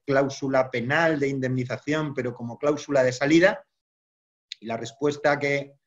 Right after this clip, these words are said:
eh, que dábamos a, a, a los bancos cuando empezábamos en, en, en dos mil dieciséis, diecisiete, a valorar este tipo de instrumentos, eh, jurídicos,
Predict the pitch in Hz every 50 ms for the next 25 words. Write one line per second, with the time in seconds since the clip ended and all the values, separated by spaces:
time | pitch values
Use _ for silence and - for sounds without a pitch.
0 | _ _ _ _ _ _ _ _ - 127 131 135 135 127 131 - 139 135 135 135
1 | 131 127 123 117 107 135 143 143 143 143 143 139 139 135 - 139 139 135 135 131
2 | 135 135 131 127 127 131 131 131 131 131 127 127 123 127 127 127 127 110 110 139
3 | 151 175 185 175 - 160 190 202 - - - 120 113 113 117 117 113 113 113 120
4 | 113 - 135 139 143 135 131 131 127 123 - 127 120 117 117 113 104 110 110 110
5 | 107 107 104 107 107 107 107 101 101 104 101 - 117 120 131 135 127 127 127 123
6 | 123 123 120 120 113 113 - 117 - - 151 160 156 143 127 123 127 123 127 -
7 | - - 147 151 156 - - 139 131 123 131 _ _ _ _ _ _ _ - 117
8 | 113 120 120 117 113 110 120 135 143 143 139 131 127 123 - 127 123 - 127 120
9 | 123 131 120 113 113 117 120 120 117 117 - - 117 113 123 127 131 127 123 120
10 | 120 120 117 - - - 123 117 117 120 117 117 113 117 117 117 113 - 135 131
11 | 147 156 156 156 151 165 170 180 180 -